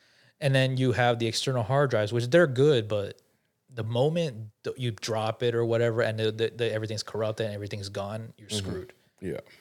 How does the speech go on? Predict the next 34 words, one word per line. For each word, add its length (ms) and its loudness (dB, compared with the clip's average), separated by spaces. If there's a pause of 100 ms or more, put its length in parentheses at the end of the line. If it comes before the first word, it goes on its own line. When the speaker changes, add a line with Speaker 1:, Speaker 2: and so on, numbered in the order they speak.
Speaker 1:
So 480 -6 (460)
be 140 -2
careful 360 4
with 140 -2
hard 260 2
drives 260 0
if 100 -10
you 60 -6
get 300 -4
one. 240 -16 (640)
So 320 0
<laughs> 20 0
re-, 280 6
be 180 4
very 560 2
careful. 560 -4
Like, 160 -10
store 240 -2
it 80 -6
somewhere, 240 -2
maybe, 180 -4
like, 200 -8
in 100 -10
a 40 -14
little 220 -16
pouch 360 -12
or 60 -20
something. 300 -14 (200)
Speaker 2:
Yeah. 240 -4 (100)
Speaker 1:
That's 160 -4
what 100 -2
I 100 -6
do. 160 -12 (280)
Um, 400 -4